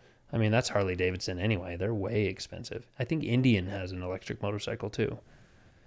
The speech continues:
I think Indian is a good brand that's up and coming,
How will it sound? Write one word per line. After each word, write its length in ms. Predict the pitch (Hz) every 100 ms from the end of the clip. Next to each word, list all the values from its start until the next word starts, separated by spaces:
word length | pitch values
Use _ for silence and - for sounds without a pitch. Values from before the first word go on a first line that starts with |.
| _ - _ _ _ _ -
I 60 |
think 180 | 113 160
Indian 340 | 117 117 117 95
is 120 | 92
a 40 |
good 240 | 92 101 90
brand 340 | 90 107 113
that's 220 | 90 - -
up 180 | - 95
and 120 | 92
coming, 360 | 92 98 92 92